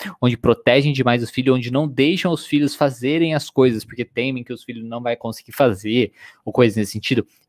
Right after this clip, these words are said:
esses pais empacam bastante, impedem o sujeito, aí o paciente,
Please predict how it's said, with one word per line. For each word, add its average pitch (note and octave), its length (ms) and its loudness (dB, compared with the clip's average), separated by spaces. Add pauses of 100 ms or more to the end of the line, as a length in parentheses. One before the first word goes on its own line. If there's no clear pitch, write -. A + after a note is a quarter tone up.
(100)
esses F3+ 360 4
pais B2 380 2
empacam A#2 460 -2
bastante, A#2+ 480 -2 (340)
impedem E3+ 880 2 (240)
o E3 60 -14
sujeito, A#2+ 540 -6 (880)
aí G2+ 180 -2
o G2 40 -4
paciente, G2+ 460 -8